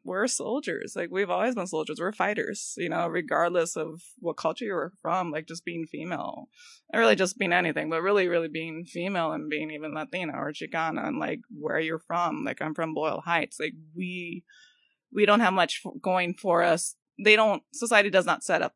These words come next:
anything for us, right? We gotta fight our way out of anything.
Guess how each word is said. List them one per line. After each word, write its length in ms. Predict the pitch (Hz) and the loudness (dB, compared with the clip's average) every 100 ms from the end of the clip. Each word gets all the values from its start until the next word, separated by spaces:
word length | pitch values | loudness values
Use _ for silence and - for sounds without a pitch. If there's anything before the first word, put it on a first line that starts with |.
| - | -6
anything 320 | 156 143 - - | -4 -2 -4 -4
for 200 | - - | -2 -2
us, 340 | - - - - - | -2 -8 -8 -8 0
right? 180 | 160 147 | 2 2
We 120 | 156 | 2
gotta 180 | 156 165 | 2 2
fight 220 | 151 151 | -2 -2
our 40 | 165 | 0
way 120 | 165 | 0
out 140 | 135 | 0
of 60 | 123 | -2
anything. 520 | 131 - - - 180 | -6 -6 -8 -8 -10